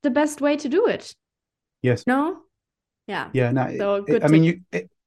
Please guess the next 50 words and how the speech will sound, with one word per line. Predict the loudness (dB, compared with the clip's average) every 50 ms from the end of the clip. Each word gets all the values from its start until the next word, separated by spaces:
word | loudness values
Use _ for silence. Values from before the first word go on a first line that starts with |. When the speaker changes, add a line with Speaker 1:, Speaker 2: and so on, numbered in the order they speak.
| _ _ _ _ _ _ _
Speaker 2:
it's, | 2 2 2 2 2
I | 4
mean, | 6 6 6
you, | 6 4 2 -2 -4 0
it's | 0 0 0
possible, | 4 4 4 4 4 2 -2 0 0 0 0
but | 0 -2 -4 -4 _ _ _ _ _ _ _ _ _
to | -12 -4
do | 2 4 4 4
it | 4 2
meaningfully | 2 2 2 2 0 0 -2 -4 -4 -6 -6 -8 -6 -4 -4
over | -4 -2 -2 -2
a | -2
long | -2 -4
period | -4 -4 -4 -6 -6 -10
of | -14 _
time | -12 -10 -8 -8 -10 -12 -16 _ _ _ _ -8
takes | -8 -8 -8 -10
a | -10 -8
long | -6 -6 -6 -4
Speaker 1:
Mm-hmm. | -4 -4 -4 -4
Speaker 2:
time. | -6 -10 _ _ _ -12
Like, | -4 2
I | 2 2
can | 2 2 0 2 2 2
draw | 4 2 2 2 2
and | 0 -2
illustrate, | -4 -6 -8 -10 -10 -10 -10 -10 -8
but | -10 -10 -10 _ -14 -16 -16 -16 _ _ _ _ -2
I'm | -2 0 2
not | 2 2 0 0
an | -2 -4
illustrator. | -4 -4 -6 -6 -8 -10 -10 -10 -12 -16 _ _ _ _ _ _ _ _ -6
And | -2 0 0
Speaker 1:
Yeah. | 2
Speaker 2:
for | 4 4
me | 6 6 6 6
to | 4 4
become | 2 2 2 4 4 6 6 6 2 0 -4 -10
a | -8
top | -4 0 0 0 2
tier | 2 0 0
illustrator, | 0 -2 -2 0 0
I | -2
have | -2 -2
to | -8
draw | -8 -6 -6 -6 -2
every | -2 -2 -2 -2 -4
single | -6 -6 -6 -6 -6
day, | -4 -4 -6 -6 -6